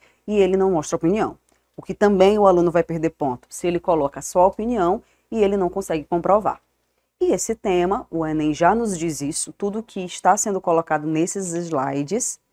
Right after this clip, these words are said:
são diretamente do edital do participante.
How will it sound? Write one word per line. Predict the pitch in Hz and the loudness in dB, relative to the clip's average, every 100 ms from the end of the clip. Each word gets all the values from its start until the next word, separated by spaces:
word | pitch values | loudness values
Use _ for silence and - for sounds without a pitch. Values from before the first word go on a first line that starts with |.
| _ _ _ _ | _ _ _ _
são | - - 208 180 175 | -8 -4 0 2 0
diretamente | 196 311 349 277 214 165 151 156 - | 0 0 0 -2 -4 -2 0 -2 -6
do | 151 190 | -2 0
edital | 196 175 - 170 202 | 0 -2 0 2 2
do | 226 | 0
participante. | 190 170 - - - 147 135 143 - | -4 -4 -6 -6 -6 -4 -4 -6 -8